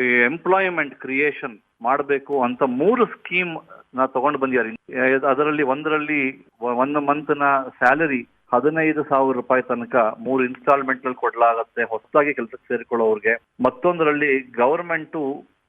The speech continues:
ಪಿ ಎಫ್ ಕಾಂಟ್ರಿಬ್ಯೂಷನ್, ಯಾರ್ಯಾರು ಇ ಪಿ ಎಫ್ ಹೋಗಿ ರಿಜಿಸ್ಟರ್ ಮಾಡ್ಕೊಳ್ತಾರೋ ಅವ್ರಿಗೆ ಎಂಪ್ಲಾಯರ್ ಕಡೆಯಿಂದ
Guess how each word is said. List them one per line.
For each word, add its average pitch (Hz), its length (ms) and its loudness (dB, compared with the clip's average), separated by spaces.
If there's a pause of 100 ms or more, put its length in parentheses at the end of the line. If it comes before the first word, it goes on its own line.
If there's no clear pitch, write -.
ಪಿ 180 120 -2
ಎಫ್ 185 300 -2
ಕಾಂಟ್ರಿಬ್ಯೂಷನ್, 139 640 -2
ಯಾರ್ಯಾರು 143 520 4
ಇ 139 140 -2
ಪಿ 156 180 -4
ಎಫ್ 151 180 2
ಹೋಗಿ 135 320 0
ರಿಜಿಸ್ಟರ್ 165 480 -6
ಮಾಡ್ಕೊಳ್ತಾರೋ 139 720 0 (480)
ಅವ್ರಿಗೆ 160 720 2
ಎಂಪ್ಲಾಯರ್ 208 640 0
ಕಡೆಯಿಂದ 160 480 -2